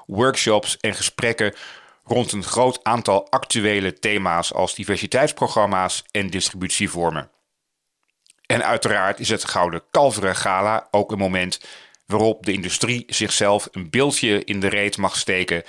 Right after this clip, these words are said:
en elkaar na afloop volop kan fetteren. Maar hoe moet het N F F als publieksfilmfestival dan verder?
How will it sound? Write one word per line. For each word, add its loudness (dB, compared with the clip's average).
en -2
elkaar 0
na -2
afloop 0
volop 2
kan 2
fetteren. -4
Maar 2
hoe 4
moet 2
het 2
N 2
F 2
F -12
als 0
publieksfilmfestival 0
dan 0
verder? -2